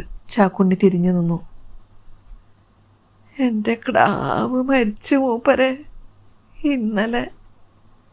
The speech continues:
പറ്റാവുന്ന ചികിത്സയൊക്കെ നോക്കി തമ്പുരാൻ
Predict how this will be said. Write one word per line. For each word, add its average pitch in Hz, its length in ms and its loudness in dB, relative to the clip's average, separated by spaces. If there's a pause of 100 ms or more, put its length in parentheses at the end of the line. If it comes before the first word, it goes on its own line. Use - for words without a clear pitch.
(520)
പറ്റാവുന്ന 262 800 0 (180)
ചികിത്സയൊക്കെ 269 1040 0 (140)
നോക്കി 262 420 -2 (1080)
തമ്പുരാൻ 233 500 2